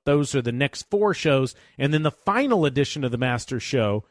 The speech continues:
will happen on Monday, April the twelfth, the day after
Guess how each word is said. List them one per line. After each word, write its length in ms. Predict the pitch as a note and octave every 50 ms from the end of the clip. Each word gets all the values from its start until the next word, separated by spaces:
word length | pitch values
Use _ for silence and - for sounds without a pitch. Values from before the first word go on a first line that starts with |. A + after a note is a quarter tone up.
| _ _ _ _ _ -
will 140 | B2+ B2+
happen 340 | B2+ C#3+ C#3+ - - C#3+ C3+
on 200 | B2 A#2+ A#2+ A#2
Monday, 680 | A#2+ B2 C#3 D#3+ F#3 G3+ G3 F3 F3+ E3+ D#3+ D#3 D#3+ - _
April 400 | - D#3+ E3 - - D#3 C#3+ B2+
the 100 | A2+ A#2
twelfth, 600 | - - - - - - - - A#2+ A#2 - _ _
the 240 | - A#2 A2+ A#2+ A#2
day 520 | G#2 G2+ D3 D3+ D#3+ F3 F3+ F3+ F3+ - - _
after 580 | D#3+ D#3 E3 E3 - - - C#3 A#2+ G#2+ G2